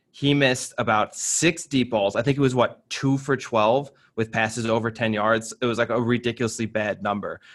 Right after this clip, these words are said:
But just watching it, I mean, even his short throws weren't that great. He was throwing behind receivers. He was, like, leaving receivers out to dry. He missed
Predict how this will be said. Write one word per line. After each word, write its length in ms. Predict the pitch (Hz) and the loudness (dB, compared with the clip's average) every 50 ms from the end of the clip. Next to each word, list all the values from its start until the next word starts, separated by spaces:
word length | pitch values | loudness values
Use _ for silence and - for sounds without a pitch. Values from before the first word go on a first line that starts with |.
| - - _ | -20 -10 _
But 140 | - 135 131 | 0 0 0
just 260 | - 156 165 156 - 123 107 101 | 2 2 2 2 0 -4 -2 0
watching 440 | 117 113 120 127 - - 113 104 98 | 2 4 4 4 2 0 -4 -4 -4
it, 200 | 92 90 - _ _ _ _ _ _ _ _ _ _ - | -6 -8 -10 _ _ _ _ _ _ _ _ _ _ 0
I 80 | 127 | 2
mean, 160 | 127 120 117 | 2 4 2
even 320 | - 123 135 135 151 156 143 | 2 2 2 4 4 2 2
his 260 | 131 147 131 123 120 | 4 4 2 2 2
short 400 | - - - 135 131 127 - - | -2 -2 0 2 2 2 2 0
throws 360 | 123 117 110 104 104 101 - 117 | 0 0 0 0 0 -2 -2 -2
weren't 200 | 113 110 95 - | -2 -2 0 -2
that 200 | 107 101 101 - | -2 -4 -4 -2
great. 260 | - 107 98 92 85 | -2 -2 -2 -4 -4
He 120 | - 120 | -4 -2
was 160 | 117 110 110 | -2 -2 -2
throwing 260 | - - 123 113 113 110 | -2 0 2 2 2 0
behind 400 | 104 117 110 - 120 120 117 113 | -2 -4 -4 -2 -2 -2 0 -2
receivers. 720 | 113 110 110 110 117 113 98 98 98 92 87 85 90 - - _ - _ _ | -2 -4 -4 -2 -2 -2 -2 -4 -4 -6 -6 -8 -10 -16 -20 _ -20 _ _
He 120 | - 120 120 | 0 2 2
was, 380 | 117 113 107 101 - - - _ _ _ _ _ - - - | 2 2 0 -2 -4 -10 -12 _ _ _ _ _ -10 -2 0
like, 260 | 123 117 110 107 - - | 2 2 2 0 -2 -6
leaving 320 | 117 117 123 127 123 127 120 | -4 0 2 2 2 2 2
receivers 320 | 117 107 - 123 113 107 113 | 0 0 0 -2 0 2 2
out 140 | 110 - - | 0 0 -2
to 80 | - 110 | -6 -8
dry. 640 | 90 - 110 110 107 104 98 98 90 87 87 87 - _ _ _ | -6 -2 0 2 2 4 4 2 0 -2 -4 -8 -12 _ _ _
He 160 | - 127 127 | -4 0 2
missed 560 | 127 123 127 135 143 139 139 - - - - | 2 4 4 4 4 2 2 -2 -8 -10 -14